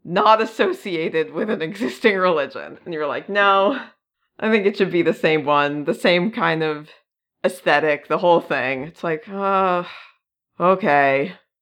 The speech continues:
Um, but Rama, uh, Ramakushna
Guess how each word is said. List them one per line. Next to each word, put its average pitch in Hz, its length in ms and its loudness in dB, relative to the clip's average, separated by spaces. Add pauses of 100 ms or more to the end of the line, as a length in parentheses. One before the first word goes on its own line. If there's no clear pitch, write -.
(260)
Um, 143 680 2 (640)
but 170 520 -2 (580)
Rama, 226 920 -2
uh, 160 560 0 (840)
Ramakushna 202 920 0